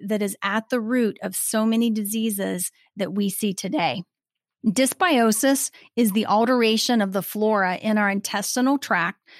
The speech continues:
by environmental agents or chemicals, causing a reduction of the number of beneficial bacteria and increasing the number of pathogenic bacteria in the gut.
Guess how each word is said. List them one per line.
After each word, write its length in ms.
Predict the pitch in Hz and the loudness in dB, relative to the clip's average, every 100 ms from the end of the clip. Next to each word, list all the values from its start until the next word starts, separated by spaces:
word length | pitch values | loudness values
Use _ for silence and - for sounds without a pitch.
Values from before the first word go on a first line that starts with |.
| _ - | _ 0
by 160 | 214 | 2
environmental 680 | 208 214 202 208 233 254 254 | 4 4 4 2 4 4 2
agents 520 | 208 220 214 233 240 - | 0 -2 0 0 -2 -4
or 80 | 233 | -6
chemicals, 680 | - 214 190 190 180 190 - - _ - | -2 -2 -2 -4 -4 -4 -8 -16 _ -4
causing 460 | 226 226 233 233 | 2 2 2 0
a 120 | 202 | 0
reduction 760 | 196 190 196 226 240 - 202 180 | -2 0 0 0 0 -4 -2 -4
of 220 | - 208 | -2 -2
the 100 | 190 | 0
number 480 | 190 202 220 220 220 | 0 2 2 4 2
of 300 | - 190 190 | 2 -2 0
beneficial 580 | 208 208 208 294 - 208 | -2 0 0 -2 0 -2
bacteria 760 | 185 226 - 202 180 175 220 _ _ - - - | -2 -4 -4 -4 -2 -2 -4 _ _ -20 -10 -2
and 120 | 240 | 2
increasing 580 | 269 285 285 254 254 233 | 4 2 2 2 4 4
the 100 | 226 | 4
number 320 | 220 220 208 | 4 4 2
of 280 | - 190 - | -2 -6 -6
pathogenic 720 | - 220 226 214 202 220 202 | -4 -4 -2 -2 0 0 0
bacteria 600 | 190 185 - 214 190 180 - | -2 -2 -2 -2 0 -2 -2
in 180 | 196 | -4
the 80 | 185 | -4
gut. 300 | 170 170 110 | -2 -4 -4